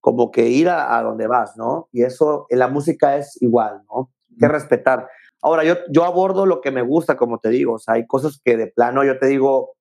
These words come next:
Speaker 1: n-,
Speaker 2: Claro.
Speaker 1: ni en, en mi playlist de Spotify no ves, no vas a ver géneros de eso, porque me han preguntado, "Oye, ¿no tienes nada de esto?". Digo,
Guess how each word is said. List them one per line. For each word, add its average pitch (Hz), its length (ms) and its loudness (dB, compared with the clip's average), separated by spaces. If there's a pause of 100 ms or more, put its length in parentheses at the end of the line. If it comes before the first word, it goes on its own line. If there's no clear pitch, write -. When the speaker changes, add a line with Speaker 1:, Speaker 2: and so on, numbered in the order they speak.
(260)
Speaker 1:
n-, 143 240 0
Speaker 2:
Claro. 101 160 -4
Speaker 1:
ni 151 180 2
en, 143 120 0 (120)
en 139 140 2
mi 160 100 2
playlist 190 640 0
de 127 80 6
Spotify 156 600 0 (380)
no 147 240 0 (140)
ves, 151 460 -2
no 143 140 2
vas 147 180 0
a 147 80 4
ver 139 340 0
géneros 143 340 2
de 131 80 2
eso, 147 200 -2
porque 113 460 0 (200)
me 147 60 0
han 160 60 -2
preguntado, 160 440 2
"Oye, 196 100 2
¿no 202 140 -4
tienes 196 220 0
nada 202 220 2
de 202 80 0
esto?". 196 120 -14
Digo, 139 320 2